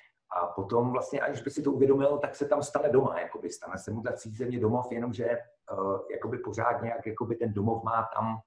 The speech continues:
kde se narodil, že jo, kde vyrostl. A když se tam vrátí, jako, že se vrací domů, tak vlastně zjistí, že už tam není doma, že doma byl, odkud se vrát-, vrátil, že jo, tomu se říká reverse culture shock. Eh, reverzní kulturní šok, zpětný, jakoby, jo.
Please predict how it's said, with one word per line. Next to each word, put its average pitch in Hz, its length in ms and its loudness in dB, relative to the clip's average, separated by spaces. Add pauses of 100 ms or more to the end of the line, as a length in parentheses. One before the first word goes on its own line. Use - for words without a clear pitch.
(100)
kde 110 180 -8
se 110 160 -4
narodil, 104 520 0
že 101 100 -4
jo, 104 100 0
kde 101 200 0
vyrostl. 107 640 0 (440)
A - 100 -4
když 107 160 -4
se 151 80 2
tam 147 140 6
vrátí, 123 420 4
jako, 135 380 2
že 117 60 -8
se - 140 -6
vrací 135 320 -6
domů, 131 300 4
tak 131 140 0
vlastně 139 260 -4
zjistí, - 340 -14
že 127 80 -4
už 123 120 -4
tam 110 180 0
není 117 180 2
doma, 127 280 4
že 120 100 -2
doma 127 260 0
byl, 123 180 4
odkud 110 280 0
se 135 100 -2
vrát-, 107 300 0 (120)
vrátil, 104 440 -4
že 120 80 -8
jo, 110 80 -6
tomu 117 200 -2
se 120 140 -8
říká 117 380 4 (380)
reverse 110 420 2
culture 101 380 -4
shock. 85 200 -6 (1200)
Eh, 87 280 4
reverzní 107 480 2
kulturní 104 500 -4
šok, 87 280 -6 (200)
zpětný, - 560 -8
jakoby, - 280 -12
jo. 71 120 -8